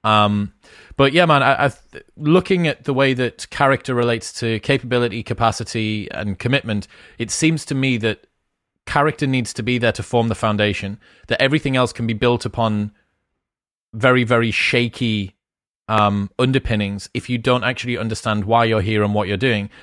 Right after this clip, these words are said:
As mutual friend Ben Bergeron talks about, he says you can spend a lifetime climbing a ladder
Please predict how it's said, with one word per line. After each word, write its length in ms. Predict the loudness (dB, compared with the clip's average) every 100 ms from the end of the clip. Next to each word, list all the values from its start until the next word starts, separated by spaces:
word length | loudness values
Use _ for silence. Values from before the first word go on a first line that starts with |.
| -6
As 360 | -2 -2 -4 -12 _ _ _ _ _
mutual 340 | -4 -2 -2
friend 420 | 0 2 2 0 -2
Ben 160 | 0 4
Bergeron 340 | 2 2 0
talks 280 | 0 -2 -2
about, 180 | -2 -2
he 80 | -2
says 260 | -4 -4
you 60 | -6
can 140 | -8
spend 280 | -6 -4 -2
a 60 | 2
lifetime 460 | 2 2 0 -2
climbing 340 | 0 0 0 2
a 60 |
ladder 320 | 2 2 0